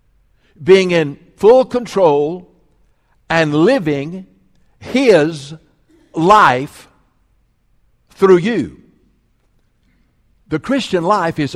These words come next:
all by the grace of God. It is the gift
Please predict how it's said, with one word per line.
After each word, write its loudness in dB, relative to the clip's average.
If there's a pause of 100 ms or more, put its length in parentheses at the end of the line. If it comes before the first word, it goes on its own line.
all 2
by -2
the -6
grace -4
of -14
God. -8 (460)
It -2
is -4
the -4
gift -2